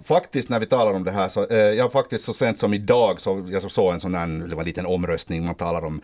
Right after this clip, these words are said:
eh, fotboll, damfotboll i Finland, på vilket sätt kan vi få det mest framåt? Och så var det många, många såna här alternativ där, att är det landslaget framgång eller är det,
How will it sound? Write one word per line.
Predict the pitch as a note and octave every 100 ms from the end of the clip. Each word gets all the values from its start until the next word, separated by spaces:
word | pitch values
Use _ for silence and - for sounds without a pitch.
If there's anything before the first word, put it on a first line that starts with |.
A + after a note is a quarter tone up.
| - - -
eh, | D#2+ E2+ E2+
fotboll, | - F#2 E2+ F2+ F2 E2+ E2
damfotboll | F#2+ F2+ - F2 - E2
i |
Finland, | - C3 A#2 G2
på | G2+
vilket | G2+ A2+ G2+
sätt | G2+ -
kan | F#2+
vi | F#2+
få | G#2 F2+
det | E2+
mest | F#2 -
framåt? | - C3 A2+ G2+ G2
Och |
så | G#2
var | G2
det | F#2
många, | G2 F#2+ F#2
många | F#2+ G2 F#2
såna | E2+ E2+
här | E2+ F2 F2
alternativ | - E2+ E2 - D#2+ D#2+
där, | D#2+ E2
att | D#2+
är | E2+
det | D#2+
landslaget | E2+ F#2 G2 - F#2+ F2 E2+
framgång | G2+ F#2 F2 F2
eller | F2 F2+
är | F2
det, | F2